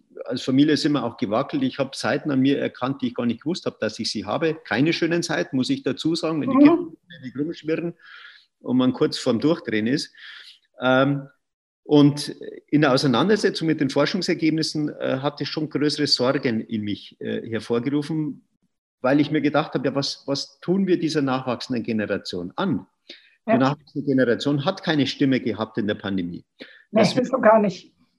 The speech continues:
Speaker 1: Genau. Dass wir häufig gehört haben, dann so kurz vor, vor Weihnachten, November, Dezember, politische Lippenbekenntnisse, dass die Schulen nicht mehr geschlossen werden dürfen, schwuppdiwupp waren die Schulen zu. Und in Bayern besonders lange. Ähm, also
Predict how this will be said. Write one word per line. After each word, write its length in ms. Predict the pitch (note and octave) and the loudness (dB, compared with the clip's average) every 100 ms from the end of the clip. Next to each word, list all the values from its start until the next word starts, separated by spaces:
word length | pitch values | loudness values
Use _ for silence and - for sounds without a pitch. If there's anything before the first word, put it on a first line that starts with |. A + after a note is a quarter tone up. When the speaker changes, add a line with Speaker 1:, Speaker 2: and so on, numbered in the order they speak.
| _ | _
Speaker 1:
Genau. 240 | C#3 G#2 F2+ - - - - | 0 0 -2 -10 -20 -8 -4
Dass 160 | A#2+ | 2
wir 120 | D3+ | 4
häufig 300 | C#3+ D3+ - | 6 4 0
gehört 380 | C3+ B2 C#3 D#3 | 2 4 4 4
haben, 260 | D#3+ D3+ C#3 | -2 0 2
dann 240 | C3+ C#3 | 4 4
so 240 | C#3 C#3 - | 2 0 0
kurz 220 | D#3+ D#3 | -2 -4
vor, 380 | - B2+ A#2+ A2 | 0 2 4 2
vor 200 | - A2 | -4 -4
Weihnachten, 440 | F2+ C3+ C#3 - | -2 -2 -2 -4
November, 340 | A#2+ A#2+ C3+ C#3 | -2 0 0 -2
Dezember, 600 | A2+ - A#2+ C#3 C3+ - _ _ _ _ _ | -4 -2 -2 0 -2 -8 _ _ _ _ _
politische 480 | B2 C#3+ C#3+ C3+ B2+ | 2 4 4 0 0
Lippenbekenntnisse, 800 | D3 D3 C3+ C3+ C3 C#3 C3 C3 | 0 0 -4 -2 -4 -4 -4 -4
dass 160 | A#2+ | -4
die 100 | - | -4
Schulen 220 | B2+ D3 C#3+ | -2 2 2
nicht 180 | C#3 B2+ | 2 0
mehr 80 | |
geschlossen 420 | A#2 A2+ B2+ - B2 | -4 -2 -2 0 -2
werden 220 | G#2+ G#2+ | -2 -2
dürfen, 440 | B2 C3 C#3 B2+ - | -4 -2 -4 -4 -8
schwuppdiwupp 560 | - C#3 C#3 C3 C#3 | -6 -2 0 0 -2
waren 180 | A#2+ A#2 | -2 -2
die 60 | G#2+ | 0
Schulen 320 | A3 A#3 F3+ | 2 2 2
zu. 280 | - - - _ - - - - _ _ _ | -2 -4 -10 _ -20 -20 -20 -20 _ _ _
Und 140 | - B2 | -2 2
in 120 | B2 | 4
Bayern 320 | B2 C#3+ D3+ - | 6 4 2 -2
besonders 260 | C#3 C3+ B2+ | -6 -4 2
lange. 440 | C#3 F3+ C3 - - _ | 4 4 2 0 -10 _
Ähm, 320 | G2+ G2+ G2 - - - _ _ _ - | -8 -6 -8 -14 -20 -20 _ _ _ -2
also 220 | D3 | 4